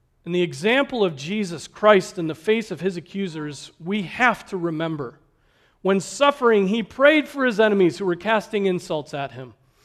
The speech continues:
When others were clamoring for the kingdom, kingdoms of this world, he reminded them that his kingdom was not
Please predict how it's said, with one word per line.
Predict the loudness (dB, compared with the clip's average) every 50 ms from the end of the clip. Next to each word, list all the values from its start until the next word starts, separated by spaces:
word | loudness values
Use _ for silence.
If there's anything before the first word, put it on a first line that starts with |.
| _ _ _
When | 0 2 6 6
others | 6 6 6 2 0 0 -2 0
were | 2 4 4 4 2 -2 -8 -4
clamoring | 0 2 4 4 4 4 6 6 6 6 6 4
for | 0 0 0
the | 0 0
kingdom, | 0 -2 -2 0 2 2 6 6 6 6 6 2 -4 -8 -16 -20 _ _ _ _
kingdoms | -4 0 2 6 6 6 6 6 4 2
of | 2 4
this | 4 4 4 4 2
world, | 6 8 8 8 6 4
he | 0 0
reminded | 2 2 4 4 4 4 4 2 2 4
them | 4 4 4 2
that | 2 0 0 -2
his | -4 -4 -4 -4 -6 -6
kingdom | -4 -2 -2 0 0 0 0 0
was | -2 -2 -2 -2
not | -2 2 4 6 8 8 8 6 4 2 -4 -12 -18 -20 -20